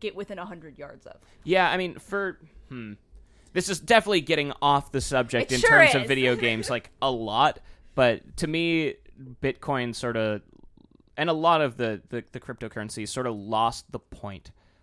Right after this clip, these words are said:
Speaker 2: of what a cryptocurrency is pretty early on. Like, it became another stock. It became another
Speaker 1: Yeah.
Speaker 2: way to make money. It is,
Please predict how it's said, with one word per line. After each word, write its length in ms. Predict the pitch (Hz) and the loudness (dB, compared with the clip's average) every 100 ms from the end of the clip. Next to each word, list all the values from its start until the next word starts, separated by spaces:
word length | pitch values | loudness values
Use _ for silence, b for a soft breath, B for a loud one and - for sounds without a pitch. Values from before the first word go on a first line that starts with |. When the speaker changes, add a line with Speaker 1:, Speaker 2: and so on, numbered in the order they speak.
| _ - | _ -8
Speaker 2:
of 380 | 107 110 104 113 | -2 -2 -2 -8
what 440 | 113 107 113 - 113 | -12 -4 -2 -2 -6
a 60 | |
cryptocurrency 880 | - 113 - 107 - 110 104 - 104 - | -8 -8 -6 -8 -8 -10 -10 -10 -12 -10
is 400 | 98 95 98 - | -10 -10 -12 -14
pretty 240 | - 110 80 | -12 -10 -8
early 320 | 101 101 101 | -10 -8 -8
on. 240 | 101 101 95 | -8 -8 -6
Like, 180 | 117 - | -6 -4
it 180 | 143 - | -6 -4
became 640 | 156 - 127 120 113 110 - b b b b _ - 135 | -8 -6 -6 -4 -6 -8 -12 b b b b _ -8 -4
another 280 | 135 135 135 | -2 -2 -6
stock. 440 | - 190 196 - - | -4 -2 -2 -4 -10
It 140 | 123 | -8
became 340 | 131 - 131 135 | -8 -8 -8 -6
another 400 | 127 123 131 127 | -6 -4 -4 -4
Speaker 1:
Yeah. 40 | |
Speaker 2:
way 240 | 117 127 123 | -4 -2 -2
to 80 | 127 | -2
make 480 | 117 107 113 120 117 | -6 -6 -6 -8 -8
money. 440 | 113 104 80 87 | -10 -10 -12 -10
It 100 | 127 | -8
is, 200 | 120 113 | -8 -8